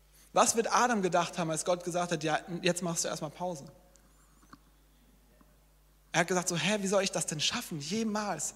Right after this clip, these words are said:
Ich meine, das ist schon eine riesige Aufgabe. Wenn ich jetzt noch jede Woche einen Tag Pause mache, dann werde ich ja nie fertig.“ Aber genau das ist der Punkt,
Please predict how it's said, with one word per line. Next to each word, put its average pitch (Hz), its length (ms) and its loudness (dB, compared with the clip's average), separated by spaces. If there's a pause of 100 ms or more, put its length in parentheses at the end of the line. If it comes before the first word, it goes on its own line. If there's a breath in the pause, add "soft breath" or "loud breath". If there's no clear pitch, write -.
(100)
Ich 165 120 -4
meine, 202 160 6
das - 120 0
ist - 180 6
schon 240 200 4
eine 196 100 0
riesige 214 440 2
Aufgabe. 156 520 -2 (360 loud breath)
Wenn 175 120 0
ich 180 100 0
jetzt 277 180 2
noch 226 160 0
jede 208 420 -2
Woche 226 320 2 (220 loud breath)
einen 180 80 -6
Tag - 260 -4
Pause 247 420 2
mache, 143 360 -6 (420 soft breath)
dann 233 80 -12
werde 269 140 2
ich - 100 0
ja 147 80 0
nie 208 180 2
fertig.“ - 460 -8 (1900 soft breath)
Aber 190 100 2
genau 220 220 6
das 240 300 4
ist 226 140 -2
der 202 60 2
Punkt, 214 500 -2